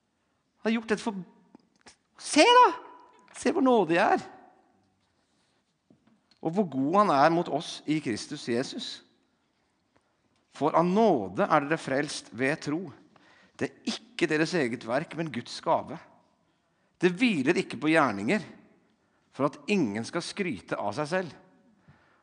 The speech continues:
For vi er hans verk, skapt i Kristus Jesus til gode gjerninger, som Gud på forhånd har lagt ferdige for at vi skulle vandre i dem. Det betyr altså at det dreier seg ikke om hva du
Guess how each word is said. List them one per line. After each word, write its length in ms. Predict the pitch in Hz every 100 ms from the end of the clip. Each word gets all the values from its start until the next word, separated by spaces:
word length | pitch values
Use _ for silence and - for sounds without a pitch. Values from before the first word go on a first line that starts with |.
| _
For 160 | 127
vi 140 | 95 117
er 100 | 226
hans 180 | 226 208 160
verk, 320 | 135 113 - - -
skapt 600 | - - 180 185 - -
i 60 | 170
Kristus 400 | 151 139 156 151
Jesus 520 | 160 139 160 - -
til 140 | - 147
gode 280 | 160 110 139
gjerninger, 400 | 117 95 113 139 - - - _ _ _
som 220 | - 147
Gud 220 | 117 117
på 100 | 117
forhånd 300 | - 127 101
har 100 | 110
lagt 120 | 123 -
ferdige 440 | 151 87 58 127 - _ _ _ _
for 100 | -
at 80 | 120
vi 80 | 107
skulle 220 | 104 139
vandre 240 | 131 92 85
i 20 |
dem. 140 | 90 78 - _ _ _ _ _ _ _ _ _ _ _ _ 285 233 220 _ _ _ _ _ _ _ _ _
Det 80 | 175
betyr 300 | 190 220 202
altså 340 | 185 - 226 233 202 - - _ _ _ _ _ _ _ _ _ _ _ _ _ - _ _ -
at 80 | -
det 160 | 196 185
dreier 300 | 208 175 104
seg 160 | 147
ikke 100 | 175
om 140 | 175 170
hva 80 | 165
du 100 | 147